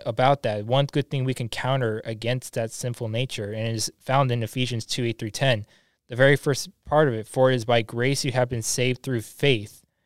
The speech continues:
and that not of yourselves, it is the gift of God." When the Lord came and did his ministry for three and a half years on earth, and eventually worked his way to the cross and died on that cross for your sin and my sin,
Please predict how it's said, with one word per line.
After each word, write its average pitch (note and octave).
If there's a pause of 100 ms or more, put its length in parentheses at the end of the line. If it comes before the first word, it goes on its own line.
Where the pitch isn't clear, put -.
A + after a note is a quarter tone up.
(540)
and A#2+
that A#2
not A#2
of C#3
yourselves, A2+
it A#2+
is B2
the B2+
gift G#2+
of A2
God." A#2+ (720)
When C3+
the B2+
Lord D3
came B2
and G#2+ (240)
did B2+
his B2+
ministry A#2+
for G#2
three A#2+
and A#2+
a A2+
half A2+
years A2+
on A2
earth, G#2+ (560)
and A#2
eventually B2
worked A#2
his A2+
way A2+
to A#2
the A2
cross A2+
and A2
died A#2+
on A#2
that A2
cross A2+
for G2+ (400)
your C3+
sin A2+
and G#2+
my B2+
sin, G#2